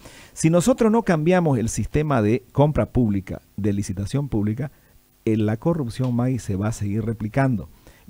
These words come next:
Una primera tarea que tenemos es cambiar el sistema de licitación y de compra pública, hacerlo transparente,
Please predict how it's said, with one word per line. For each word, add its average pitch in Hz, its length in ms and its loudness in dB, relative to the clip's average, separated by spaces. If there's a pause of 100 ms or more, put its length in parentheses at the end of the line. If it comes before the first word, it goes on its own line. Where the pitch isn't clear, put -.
(160)
Una 190 340 4
primera 135 500 2
tarea 110 340 2
que 110 100 -6
tenemos 104 440 0 (300)
es 131 180 0
cambiar 120 720 0
el 107 160 -2
sistema 123 640 0 (680)
de 117 380 0
licitación 117 1080 -2 (280)
y 113 140 2
de 101 100 0
compra 139 400 4
pública, 78 480 -8
hacerlo 151 400 2
transparente, 104 1040 2